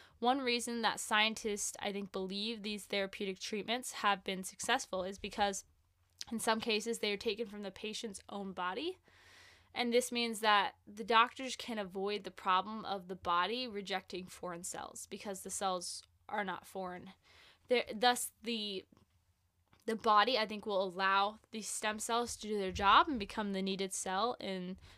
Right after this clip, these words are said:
the location that is being treated. Hold on one minute. I just got a notification that I wasn't recording. All right, we're good. <laughs> Um,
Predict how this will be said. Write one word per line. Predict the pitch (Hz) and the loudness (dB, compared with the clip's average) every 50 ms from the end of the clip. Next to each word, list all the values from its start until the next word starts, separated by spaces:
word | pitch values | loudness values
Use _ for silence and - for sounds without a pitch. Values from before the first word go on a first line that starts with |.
| _ _ | _ _
the | - 214 214 | -2 0 0
location | 208 202 190 - - 196 202 196 - 208 202 | 0 0 -2 -2 -2 -2 -2 -2 -4 -6 -6
that | 185 175 180 | -4 -4 -6
is | 185 - | -6 -6
being | - 185 180 - 185 | -6 -8 -6 -6 -8
treated. | - - - 202 180 175 - - - | -10 -10 -8 -8 -8 -8 -8 -8 -10
Hold | 208 - - 190 190 | -12 -10 -8 -6 -6
on | 190 185 180 | -6 -6 -8
one | 180 180 180 | -8 -10 -10
minute. | - - - - - | -12 -12 -12 -14 -14
I | |
just | - - - - | -14 -14 -14 -10
got | - 190 | -8 -8
a | 190 190 | -8 -6
notification | 185 185 190 190 - - - - 196 190 190 - 190 190 | -6 -6 -8 -8 -10 -16 -16 -12 -12 -10 -10 -12 -12 -10
that | 185 185 | -10 -8
I | |
wasn't | 185 185 190 190 - - | -8 -10 -12 -12 -16 -18
recording. | - - - 180 175 - 196 - _ _ _ - - _ _ _ _ _ _ - _ _ _ - | -18 -14 -14 -12 -12 -12 -14 -16 _ _ _ -20 -20 _ _ _ _ _ _ -20 _ _ _ -12
All | 185 | -12
right, | 180 - - | -10 -10 -10
we're | 202 | -10
good. | 185 190 180 185 - | -8 -8 -10 -10 -10
<laughs> | - - - - - - - - - - - _ _ - - _ - - | -12 -12 -10 -10 -12 -12 -14 -16 -18 -20 -20 _ _ -20 -20 _ -4 0
Um, | 220 208 196 190 196 | 0 0 0 -2 -6